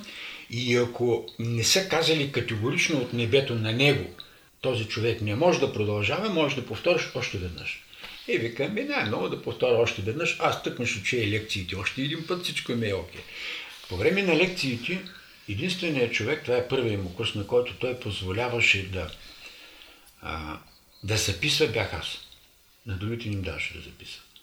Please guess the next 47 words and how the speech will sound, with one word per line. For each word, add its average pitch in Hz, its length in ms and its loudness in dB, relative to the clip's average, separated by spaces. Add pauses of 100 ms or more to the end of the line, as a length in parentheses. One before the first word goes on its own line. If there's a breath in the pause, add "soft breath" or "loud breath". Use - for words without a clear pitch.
(560 soft breath)
А 92 140 -8
като 101 200 -2
на 107 80 2
мен 156 200 4
ми 131 80 2
беше 143 280 6
казал, 117 280 2
"Ще 113 140 2
записваш 104 560 2
със 107 160 -2
съкръщения, 117 680 4
така 151 240 2
че 123 120 2
ако - 160 -2
външен 131 340 4
човек 117 300 -2
чете, - 240 0
да 120 140 0
не 104 140 -2
разбира 95 300 -4
за 82 100 -6
какво 82 200 -12
става." 82 300 -14 (580 loud breath)
Аз 120 180 -2
сега, 135 200 4
като 117 140 -4
си 120 80 0
видя 135 200 6
някой 131 240 2
път 120 160 4
записките, 120 540 2
вече 123 320 6
и 131 100 8
аз 127 180 6
не 120 80 4
мога 117 240 4
добре 113 260 6
да 110 120 4
разбера 104 440 0 (220 loud breath)
точно 117 240 4
какво 113 200 2
съм 104 180 -2
записал, 101 380 -2
защото 123 200 2
много 123 180 8
съм 107 180 0
съкръщавал. 95 600 -4